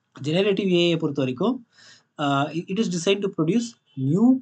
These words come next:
content or data. இப்போ நம்ம ஒரு data points இருக்கு பாத்தீங்களா? Data பாயிண்ட்ஸ்ல ஒரு பத்து features இருக்கும், அதுக்கப்புறம் டிபெண்டன்ட் variable இருக்கும். இந்த பத்து, பத்து ஃபீச்சர்ஸை base பண்ணி நம்மளோட dependent வேரியபிளை வந்து predict பண்ணும்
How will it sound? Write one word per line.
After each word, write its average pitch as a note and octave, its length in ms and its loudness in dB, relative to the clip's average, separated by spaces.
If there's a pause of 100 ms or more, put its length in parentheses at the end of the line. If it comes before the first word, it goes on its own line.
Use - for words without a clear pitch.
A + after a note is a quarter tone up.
content C#3+ 460 0 (200)
or G#3 100 0 (100)
data. A#2+ 400 -8 (680)
இப்போ D3 220 -4
நம்ம D3+ 200 0
ஒரு C#3+ 180 0
data D#3+ 280 2 (100)
points E3 280 0
இருக்கு - 260 -14
பாத்தீங்களா? D3 280 0 (600)
Data D#3 340 -2
பாயிண்ட்ஸ்ல E3 360 -2 (540)
ஒரு B2+ 140 -4
பத்து C#3 280 -6
features E3+ 360 -4
இருக்கும், C#3+ 360 -6 (120)
அதுக்கப்புறம் D#3+ 440 -2
டிபெண்டன்ட் D#3 340 -2
variable B2 320 -2
இருக்கும். D#3 240 -8
இந்த E3 140 -6
பத்து, F3+ 340 -4 (140)
பத்து E3 240 -4
ஃபீச்சர்ஸை A3+ 520 0
base E3 280 2
பண்ணி C#3+ 460 -6 (800)
நம்மளோட F#3 580 2
dependent F3+ 400 -2
வேரியபிளை C#3+ 360 2
வந்து - 120 2
predict - 300 2
பண்ணும் B2+ 240 -4